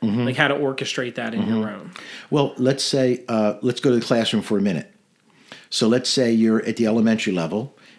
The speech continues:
Speaker 1: and you're doing, um, w-, what do they call circle time? What's that called now?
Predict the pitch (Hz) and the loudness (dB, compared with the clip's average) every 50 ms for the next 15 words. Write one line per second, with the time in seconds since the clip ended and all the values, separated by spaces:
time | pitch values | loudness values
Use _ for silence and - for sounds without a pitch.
0 | _ _ - 104 107 107 107 107 98 95 113 113 113 110 110 107 104 104 104 - | _ _ -2 0 2 2 2 2 2 2 2 4 4 4 4 4 4 2 0 -2
1 | - 110 107 104 101 101 98 95 90 87 - - - - - - _ - - 135 | -2 0 0 2 2 2 2 0 -2 -4 -10 -16 -20 -20 -20 -20 _ -4 -4 -4
2 | - - 143 156 160 151 147 143 143 - 143 123 117 - - 123 110 - 101 90 | -2 0 0 2 4 4 4 2 2 2 2 2 2 2 2 2 2 2 -2 -6
3 | - 101 90 87 92 110 110 - 123 104 - - 110 90 87 76 - - 73 - | -4 -4 -2 0 0 -2 0 0 -2 -2 -2 -4 -6 -4 -4 -4 -6 -6 -6 -6
4 | - | -10